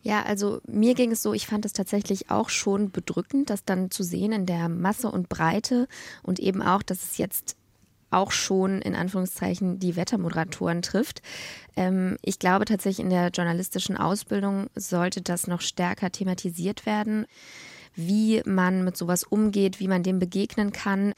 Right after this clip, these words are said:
Also da sollte noch stärker ein Fokus drauf gelegt werden, denn wir sehen uns ja einfach immer mehr einer Front von solchen Einschüchterungsversuchen gegenüber, manche mehr, manche weniger. Aber in der Schärfe und im Ton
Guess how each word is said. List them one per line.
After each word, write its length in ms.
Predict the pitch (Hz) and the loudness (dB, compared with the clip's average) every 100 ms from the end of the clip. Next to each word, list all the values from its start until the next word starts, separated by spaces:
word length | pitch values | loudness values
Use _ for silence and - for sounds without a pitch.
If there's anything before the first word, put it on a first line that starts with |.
| - - | -10 -12
Also 160 | - 175 | -6 0
da 180 | 180 | 2
sollte 240 | 185 190 180 | 2 0 0
noch 120 | 180 | -2
stärker 340 | - 208 - | -2 -6 -2
ein 80 | 190 | -4
Fokus 600 | 185 - 226 - 190 - | -2 -4 -2 -2 -2 -4
drauf 300 | - 190 190 | -2 0 0
gelegt 480 | - 180 185 - - | -2 0 0 -2 -2
werden, 340 | 180 190 190 202 - - - | 0 2 0 -2 -12 -20 -2
denn 180 | 180 196 | 0 4
wir 120 | 185 | 2
sehen 200 | 180 190 | 4 2
uns 160 | 202 185 | 0 0
ja 80 | 190 | 0
einfach 280 | 185 196 | 0 -2
immer 260 | - 190 190 | -2 2 2
mehr 540 | 175 170 175 175 170 - | 2 2 2 2 0 -2
einer 240 | 196 196 | -2 -4
Front 500 | - - 180 180 185 | -4 -4 -2 -2 -6
von 400 | - - 185 190 | -10 -2 0 2
solchen 320 | 180 175 190 | 0 -2 -2
Einschüchterungsversuchen 1080 | - 185 190 185 190 175 - 175 185 190 175 | -4 -4 -4 -6 -4 -6 -4 -4 -4 -4 -2
gegenüber, 580 | 175 175 - 196 196 196 - - - | -2 -2 -2 0 0 0 -6 -14 -4
manche 280 | 175 180 | -2 0
mehr, 300 | 180 180 180 | 0 2 2
manche 320 | 185 190 175 180 | 0 -2 -2 0
weniger. 460 | 196 202 196 196 - - - - | 0 0 0 -2 -4 -16 -14 -4
Aber 120 | 185 | 0
in 100 | 185 | 2
der 100 | 180 | 4
Schärfe 480 | - 180 - 220 220 | 2 4 2 2 -2
und 180 | - 196 | -4 -2
im 160 | 175 | -4
Ton 480 | - - 196 220 240 | -4 -2 2 2 2